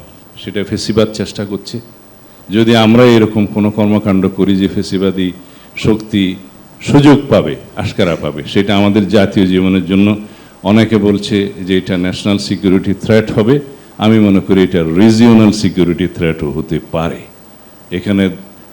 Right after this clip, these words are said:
দুইটা রিজিওনাল শক্তি, একটা, আহ, বিশ্ব শক্তি ইনভলভ হয়ে যাবে। আমরা বাংলাদেশকে সেই জায়গায় নিয়ে যেতে চাই না। যে কোনো মূল্যে আমাদেরকে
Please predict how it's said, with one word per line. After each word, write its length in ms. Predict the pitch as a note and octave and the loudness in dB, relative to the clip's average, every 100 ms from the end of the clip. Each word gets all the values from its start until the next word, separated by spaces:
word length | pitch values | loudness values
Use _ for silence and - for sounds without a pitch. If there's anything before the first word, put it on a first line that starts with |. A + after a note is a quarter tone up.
| - | -2
দুইটা 340 | G#2 G#2+ G#2+ | 2 4 4
রিজিওনাল 480 | G2 F#2+ G2+ G2+ G2 | 2 4 4 2 2
শক্তি, 440 | - F#2 - F#2+ F2 | 0 -4 -4 -2 -2
একটা, 420 | E2 - D#2+ D#2 - - - - - | -2 -4 -6 -6 -14 -20 -20 -20 -10
আহ, 180 | F#2 F2+ | -2 0
বিশ্ব 320 | F#2 G2 - | 0 0 0
শক্তি 340 | F#2 F#2 - F#2+ | -2 -2 -2 -2
ইনভলভ 420 | F#2 F2 G#2 F2 | 0 2 2 2
হয়ে 240 | F2 F#2 | 0 0
যাবে। 200 | D#2+ C#2+ - - | 0 -6 -10 -14
আমরা 240 | G#2 G#2 G#2+ | -6 0 0
বাংলাদেশকে 560 | G#2 F2 E2 D#2+ - | 0 -2 -4 -8 -8
সেই 200 | E2+ F#2+ | -6 -4
জায়গায় 260 | E2+ F2 E2+ | -2 -4 -2
নিয়ে 220 | F2+ F2+ | -2 -2
যেতে 240 | E2 - - | -4 -6 -6
চাই 280 | - G#2+ | 0 2
না। 120 | F2 D2+ - - - - - | 2 -2 -12 -20 -20 -20 -10
যে 220 | F#2+ B2+ C3+ | 2 4 6
কোনো 240 | C3+ C#3 | 6 8
মূল্যে 280 | C#3 B2+ B2+ | 8 8 6
আমাদেরকে 640 | A#2 A#2 A2+ A2 B2 A#2+ | 6 4 4 2 2 0